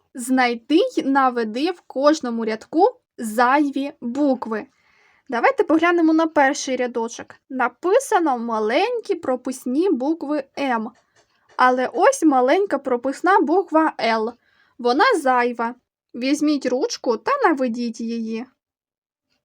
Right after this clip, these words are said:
Далі завдання довиконуйте самостійно.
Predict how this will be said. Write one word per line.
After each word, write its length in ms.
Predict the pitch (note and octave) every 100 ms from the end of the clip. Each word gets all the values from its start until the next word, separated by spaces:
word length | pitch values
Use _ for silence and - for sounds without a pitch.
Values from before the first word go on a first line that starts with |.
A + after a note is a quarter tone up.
| _ _ _ _ _ _ _ _ _ _ _ _ _ _ _ _ _ _ _ _ _ _ _ _ _ _ -
Далі 340 | B3 A#3+ D4+
завдання 520 | F4 F#4 D#4+ F#4+ F#4
довиконуйте 760 | F4 C#4 A#3 A#3+ C4+ D#4+ D#4+ C#4
самостійно. 840 | F4 F4 E4 - - B3 A3+ A3